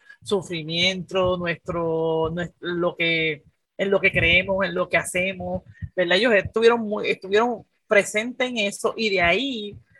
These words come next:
sacaron y entendieron lo, no solamente lo que quieren, mira lo que no quieren. Una de las cosas que yo también he, he escuchado mucho, que yo no quiero, yo no la quiero pasar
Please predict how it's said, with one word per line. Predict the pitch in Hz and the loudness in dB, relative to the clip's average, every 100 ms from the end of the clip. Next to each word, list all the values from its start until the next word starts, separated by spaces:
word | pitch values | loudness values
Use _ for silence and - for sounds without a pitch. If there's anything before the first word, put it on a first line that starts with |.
| - | -4
sacaron | - 190 175 202 247 214 220 - | 2 4 6 6 6 2 -2 -6
y | 208 190 | -2 0
entendieron | 185 175 175 170 202 240 233 208 | 0 0 -2 2 2 2 -2 -8
lo, | 185 202 185 160 - - _ - | 0 2 2 -2 -4 -20 _ -2
no | 226 | 0
solamente | 247 262 262 262 277 | 2 2 2 2 2
lo | 269 | 2
que | 226 185 | 2 -2
quieren, | 185 190 202 170 156 | -2 0 0 -2 0
mira | 185 214 | 6 8
lo | 247 220 | 6 2
que | 208 190 | -2 0
no | 220 208 | 0 -2
quieren. | - 180 180 175 | -2 -4 -4 -2
Una | 190 | 4
de | 226 | 4
las | 247 | 4
cosas | - 233 233 | -2 -4 -4
que | - 233 | -4 -2
yo | 226 226 | -2 0
también | 233 226 220 226 | -2 -2 -4 -4
he, | 226 - | -4 -2
he | 220 | -2
escuchado | - 233 226 226 | -2 -2 -2 -2
mucho, | 240 226 | -4 -4
que | 233 233 | 0 0
yo | 208 | 0
no | 190 175 | -6 -8
quiero, | - 170 165 | -4 -4 -4
yo | 185 | -6
no | 208 | -2
la | 214 202 | 2 2
quiero | 214 208 | 2 0
pasar | 208 175 - 190 | 2 0 2 0